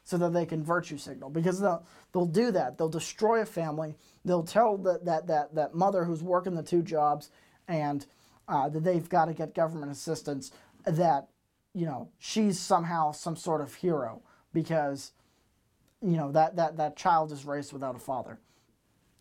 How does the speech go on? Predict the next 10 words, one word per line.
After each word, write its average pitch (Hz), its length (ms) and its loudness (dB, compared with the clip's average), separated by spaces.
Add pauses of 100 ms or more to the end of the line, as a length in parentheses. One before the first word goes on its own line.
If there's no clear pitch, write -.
(100)
so - 220 2
that 190 200 2
they 214 140 4
can 214 180 -4
gain, 180 320 -2
gain 180 200 0
political 175 400 -2
power 170 360 2
and 147 160 -8
grandstand 160 640 -2